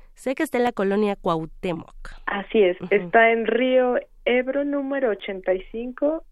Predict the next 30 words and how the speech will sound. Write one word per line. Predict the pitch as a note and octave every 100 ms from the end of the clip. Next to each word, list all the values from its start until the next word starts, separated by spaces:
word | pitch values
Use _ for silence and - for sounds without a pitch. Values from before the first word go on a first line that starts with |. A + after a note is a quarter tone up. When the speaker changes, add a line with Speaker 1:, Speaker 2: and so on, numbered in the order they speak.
| -
Speaker 2:
en | G#3
la | F3+
colonia | F3 F3 F3 E3+
Cuauhtémoc, | E3+ - - - - - - -
justo. | - - - - -
Speaker 1:
Excelente, | G3+ - G#3 G3+ G#3 G3+
muy | G#3+ A3 A#3
bien, | A#3 A#3+
pues | A3+ G#3+
ahí | G3 G#3 A3+ A#3+
les, | A#3 G#3 -
eh, | F#3+
dejamos | G3+ G3 G#3+ A3
la | G#3
invitación | F#3+ F#3 F3+ - G#3+
en, | G#3 G3+
a | - F#3 F#3 F#3
nuestro | G3 - F#3
auditorio | F3+ F#3+ B3 C4 B3+ - - -
y | A#3+
por | A3+ A#3
supuesto | B3+ C4+ C#4+ C#4
agradecemos | A#3+ A#3 B3+ C4 -
que | A#3+
hayas | A#3+ A#3
tomado | A3 G#3+ G#3+ G#3+ A3 G#3+
la | G#3 G3+
llamada, | G3+ G#3 G#3+ G#3+ A3
Ángela | G#3 G3+ G#3 F#3+
Leiva, | G3+ A#3+ A#3 C4